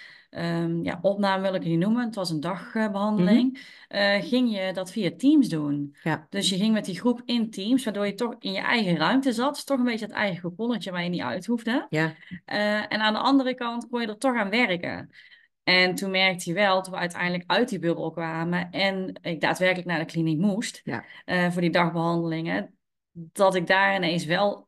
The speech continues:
Speaker 1: een beetje naakt voelde. Want daar moest je ineens ehm, jezelf openstellen naar iedereen toe.
Speaker 2: Ja.
Speaker 1: En, eh, wat me nog het meest is bijgebleven is, wij moesten allemaal ons levensverhaal, eh, vertellen,
Speaker 2: Mhm.
Speaker 1: ehm, in, eh, in zo'n sessie.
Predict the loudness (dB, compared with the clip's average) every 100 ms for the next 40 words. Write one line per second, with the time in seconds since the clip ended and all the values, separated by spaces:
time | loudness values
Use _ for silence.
0 | _ -8 -4 -4 -2 0 2 2 0 -4
1 | -4 0 0 2 0 -2 -6 -2 -2 0
2 | -4 -4 -2 -2 -4 -10 -16 -20 -20 _
3 | -10 -4 -2 0 0 2 4 2 2 2
4 | 2 0 -2 -4 -2 -4 -4 -2 0 2
5 | 2 0 -4 -6 -6 -4 0 0 -2 -16
6 | _ _ _ -2 2 4 2 0 -2 -2
7 | 0 0 0 -2 -2 -2 2 2 2 0
8 | 2 0 -2 -4 -2 0 0 0 -2 -2
9 | -4 -6 -8 -8 -8 -2 0 0 0 -2
10 | -6 -6 -4 -2 -2 -2 -2 0 0 -2
11 | -6 -2 2 2 0 -4 -4 -4 -6 -8
12 | -2 0 2 0 0 -2 -4 -4 -6 -8
13 | -6 -2 -2 -2 -2 -4 -6 -4 -2 -2
14 | -2 -4 -4